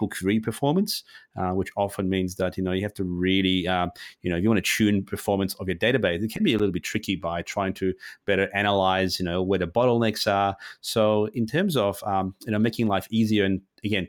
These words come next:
taking care of that heavy lifting that's undifferentiated,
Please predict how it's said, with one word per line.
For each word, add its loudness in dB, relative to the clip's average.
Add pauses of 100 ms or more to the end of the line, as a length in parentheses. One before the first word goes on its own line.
(100)
taking -2
care 0
of 2
that 0
heavy 0
lifting -2
that's -4
undifferentiated, -2